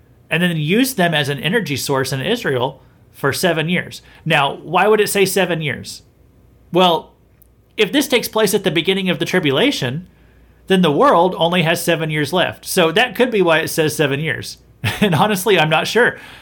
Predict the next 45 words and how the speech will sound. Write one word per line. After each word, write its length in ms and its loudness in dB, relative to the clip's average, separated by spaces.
But 240 4
I 120 4
think 220 0
this 180 2
rules 260 2
out 380 2
that 120 2
it's 120 -6
talking 360 0
about 300 0
literal 520 2
arrows 320 2
and 100 -4
spears 420 0
right 200 -2
here, 400 -4
um, 260 0
that 140 0
they're 120 4
not 320 0
ordinary 540 0
arrows 260 2
and 120 -6
spears, 340 -4
'cause 160 -4
those 240 0
wouldn't 220 -4
burn 140 -4
for 100 -12
seven 320 -6
years. 320 -6
This 160 0
must 320 -2
mean 360 -4
the 100 0
modern 400 2
versions 460 -2
of 100 -6
those 220 0
weapons, 420 -8
things 320 -4
like 220 0
rockets 500 -2
and 140 -8
bombs, 500 -2